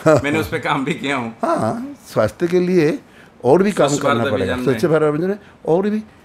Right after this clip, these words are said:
Speaker 1: हम काम करेंगे, करते रहेंगे। जो स्वास्थ्य को, अपना स्वास्थ्य को नज़र देंगे, so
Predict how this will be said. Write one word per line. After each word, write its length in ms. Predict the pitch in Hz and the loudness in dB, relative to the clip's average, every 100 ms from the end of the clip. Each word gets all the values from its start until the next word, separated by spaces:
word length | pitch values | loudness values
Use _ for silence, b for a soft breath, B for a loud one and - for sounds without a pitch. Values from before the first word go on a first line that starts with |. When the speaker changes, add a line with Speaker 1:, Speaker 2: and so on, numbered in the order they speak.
| b b - - - - - | b b -20 -18 -16 -14 -6
Speaker 1:
हम 160 | 147 | -4
काम 300 | 156 - 123 | -2 -2 -4
करेंगे, 420 | 131 107 101 107 92 | -4 -4 -2 0 -2
करते 300 | 104 - 123 | -6 -4 -4
रहेंगे। 360 | 76 92 90 - - - B B B B - | -4 -8 -12 -16 -20 -20 B B B B -10
जो 300 | 110 120 147 | -2 2 2
स्वास्थ्य 720 | 147 - - - 120 - - 220 | 0 -6 -18 0 0 0 -2 -4
को, 240 | 214 254 - b b b | -2 -6 -8 b b b
अपना 280 | 117 160 196 | -6 0 0
स्वास्थ्य 400 | 190 208 190 196 | 0 -2 -2 -2
को 80 | 190 | 0
नज़र 300 | 165 160 160 | 0 0 -2
देंगे, 340 | 160 160 175 214 - b b b b - - - | -2 0 -2 -6 -18 b b b b -20 -20 -4
so 240 | 151 147 | 2 2